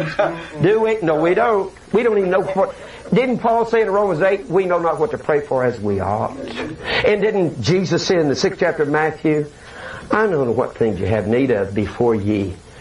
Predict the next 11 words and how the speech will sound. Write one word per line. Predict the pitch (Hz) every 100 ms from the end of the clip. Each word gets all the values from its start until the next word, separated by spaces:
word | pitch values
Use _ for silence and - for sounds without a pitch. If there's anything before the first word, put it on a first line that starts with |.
| - - - - - - 185 180
ask"? | - 117 131 147 160 170 175 - - - - - - - -
Ask | 185 262 - -
is | 139
a | 139
legal | 135 190 180 117
word. | 113 117 113 - - - - - - - 185 160
That | 131 202 226 170
was | 147
a | 151
legal | 151 196 233 165 139
word. | 123 120 120 139 170 143